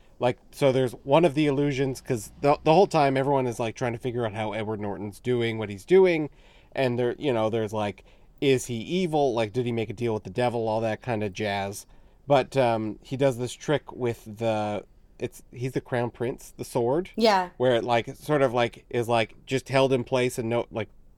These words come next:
Speaker 1: they kinda do a little sword in the stone moment. And there's a really great, I even actually remember this scene 'cause the tension is so good, where, like, Ed Norton is deciding if he's gonna let the prince take the sword
Speaker 2: Yeah.
Speaker 1: and, like,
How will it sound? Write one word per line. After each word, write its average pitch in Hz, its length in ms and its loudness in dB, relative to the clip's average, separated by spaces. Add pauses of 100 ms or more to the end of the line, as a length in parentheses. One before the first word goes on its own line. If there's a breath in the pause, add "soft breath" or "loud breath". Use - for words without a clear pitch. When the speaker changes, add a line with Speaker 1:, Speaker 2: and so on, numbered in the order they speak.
Speaker 1:
they 120 120 -2
kinda 123 220 -2
do 117 160 0
a - 20 0
little 113 320 -4 (360 soft breath)
sword 135 280 2
in 127 60 -2
the 123 80 0
stone 127 360 0
moment. 139 380 -2 (440 soft breath)
And 139 140 2
there's 135 140 2
a 139 80 2
really 156 340 4
great, 139 420 2
I 143 180 6
even 156 200 4
actually 131 320 2
remember 120 460 -4
this 113 180 -6
scene 117 460 -6 (120)
'cause 135 140 -6
the 120 140 -6
tension 131 360 -4
is 120 140 -4
so 120 220 -2
good, 110 340 -2 (460 soft breath)
where, 135 200 2
like, 123 360 0
Ed 127 260 0
Norton 131 260 2
is 117 140 -6
deciding 123 720 0
if 127 160 -14
he's 123 160 -4
gonna 113 220 -4
let 113 180 -4
the 113 60 -4
prince - 420 -8
take - 280 -6
the 113 100 -8
sword 117 500 -2
Speaker 2:
Yeah. 185 240 2 (140)
Speaker 1:
and, 120 80 2
like, 107 280 0